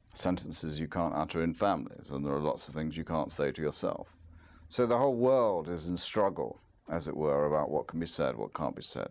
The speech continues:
and what's the line, where can you cross it. And it's the things that can't be said or shouldn't be said that are always the most interesting,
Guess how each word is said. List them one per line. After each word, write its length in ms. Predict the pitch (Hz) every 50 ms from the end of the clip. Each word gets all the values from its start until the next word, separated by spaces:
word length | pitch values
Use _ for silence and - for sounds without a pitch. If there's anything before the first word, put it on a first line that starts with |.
| - -
and 100 | 76 73
what's 220 | 60 - - -
the 80 | - 71
line, 400 | 71 69 57 52 53 - - -
where 240 | 69 73 67 57 50 - - - - -
can 100 | - 67
you 60 | 67
cross 340 | - - - - - - -
it. 180 | - - - - _ _ - - - - - _ _ _ _ - - - - - - _ -
And 180 | 101 110 113
it's 100 | 110 95
the 140 | - 120 110
things 400 | - - 113 110 110 110 104 -
that 160 | 107 101 -
can't 260 | - 110 107 104 95 98
be 80 | 92
said 300 | - - - 85 78 76
or 80 | 73 78
shouldn't 320 | - - 98 92 98 90
be 80 | 85 78
said 240 | - - 82 78 73
that 100 | 85 85
are 80 | 98
always 260 | 95 92 95 95 90
the 60 | 90 85
most 240 | 95 95 92 92
interesting, 480 | 104 104 92 - - - - - -